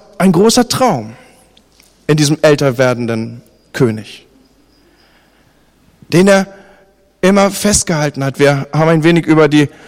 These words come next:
Schrift, die wir gelesen haben, da sind wir dahin geführt worden. Ein Haus für Gott bauen. Da, da, da träumt es in ihm, ein,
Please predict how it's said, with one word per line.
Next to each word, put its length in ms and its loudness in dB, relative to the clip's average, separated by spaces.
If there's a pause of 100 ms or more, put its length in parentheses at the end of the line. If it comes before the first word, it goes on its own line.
(360)
Schrift, 440 -2
die 100 0
wir 80 2
gelesen 480 0
haben, 360 -2 (560)
da 360 -2 (500)
sind 200 -2
wir 60 0
dahin 220 2
geführt 380 -2
worden. 300 -10 (100)
Ein 340 0
Haus 380 0
für 180 -4
Gott 380 -6
bauen. 320 -8 (1120)
Da, 160 2
da, 360 0
da 260 0
träumt 540 2
es 160 0
in 220 -6
ihm, 160 -6
ein, 180 0